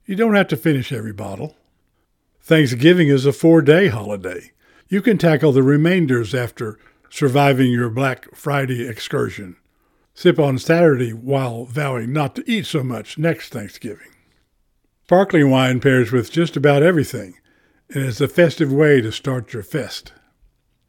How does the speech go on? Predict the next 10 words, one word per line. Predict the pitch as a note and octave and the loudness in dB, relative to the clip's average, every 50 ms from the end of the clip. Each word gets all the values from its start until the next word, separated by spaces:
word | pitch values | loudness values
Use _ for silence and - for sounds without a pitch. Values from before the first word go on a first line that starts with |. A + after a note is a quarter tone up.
| _ _ _ _ _ _ _ _ - | _ _ _ _ _ _ _ _ 0
Pinot | - F3 D3+ D3 C#3+ C3+ | 2 4 4 4 4 2
Noir | C3 B2 B2+ C3 C#3+ C#3+ C3 B2 B2 | 2 2 2 4 4 4 4 2 2
is | B2+ B2+ - D3+ C3 B2 A2+ G#2+ A2 | -2 -4 -4 -2 -2 -2 -2 -4 -4
the | C#3 B2 | -4 2
versatile | A2 D#3+ E3 D#3 - C3+ A#2 - B2 G#2 | 6 6 6 6 4 -2 -4 -4 -4 -4
red. | G2 G2+ F#2+ F2+ D#2+ - - _ _ _ _ _ _ _ _ _ _ _ _ _ _ _ _ _ - | -4 -6 -6 -8 -8 -12 -16 _ _ _ _ _ _ _ _ _ _ _ _ _ _ _ _ _ 0
Pairs | - D3+ D3 C#3+ B2+ A2+ | 2 4 6 4 4 2
well | B2+ C3 D#3 E3 D#3+ C#3 | 4 6 6 8 8 6
with | C3 A2+ - | 4 2 -2
turkey, | - - E3+ D#3 D#3+ - B2+ C#3+ - | 0 2 2 2 0 -2 -10 -12 -12